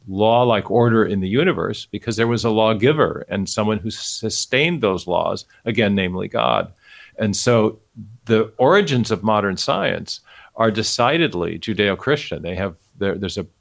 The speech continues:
there are presuppositions about nature and about the nature of God that make science possible. And I explain that in these first few chapters of the book, but then also tell the story of how that perspective was lost during the,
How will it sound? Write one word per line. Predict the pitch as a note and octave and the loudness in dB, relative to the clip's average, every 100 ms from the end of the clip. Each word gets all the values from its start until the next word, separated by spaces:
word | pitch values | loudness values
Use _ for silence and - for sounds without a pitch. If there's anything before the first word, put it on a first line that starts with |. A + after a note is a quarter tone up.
| - - | -20 -10
there | A2 G#2 | -2 0
are | F#2+ | -2
presuppositions | - D3 D3 C3 A2+ A2+ A2 A2+ | 0 0 2 0 2 2 2 -2
about | E2 F#2 G#2 | 0 -2 0
nature | A2+ C3+ C#3 C#3 | 0 0 2 2
and | A#2 | 2
about | F2+ F2+ | 2 0
the | |
nature | G2 G2+ - | 2 0 0
of | F2+ - | -4 0
God | B2 B2 A#2+ | 0 2 2
that | G#2 - | 0 0
make | A2 G#2+ | 0 0
science | - A2 G#2 E2+ - | -2 0 0 -2 -6
possible. | - B2 B2+ G#2+ - - _ _ - - - - | 0 2 2 -4 -8 -10 _ _ -20 -20 -20 -6
And | A2 G#2 G#2 | -2 2 2
I | A2 | 0
explain | - - C3+ C#3+ B2+ | -2 -2 2 4 4
that | G2 F#2+ | 2 0
in | A#2 G2+ | -4 -2
these | G2 F#2 | -2 -4
first | - A2+ - | -2 -2 -2
few | G2 | -8
chapters | - G#2+ G2+ G2+ - | -2 -2 -2 -8 -6
of | |
the | F2+ | -6
book, | - F3+ C#3+ | 0 2 2
but | A2 | -2
then | C#3 C3 | 0 2
also | C3 | 0
tell | A#2 A2 | -2 -2
the | F#2 | -2
story | - G#2 G2+ | -2 0 2
of | G#2 | 0
how | - | 0
that | A2+ A#2+ - | 0 0 -2
perspective | A2 - C3 G#2 | -4 -2 -2 -2
was | F#2 F2 | -8 0
lost | G#2+ C3 G2+ - | 2 4 2 -2
during | A2 | -2
the, | G#2 | -2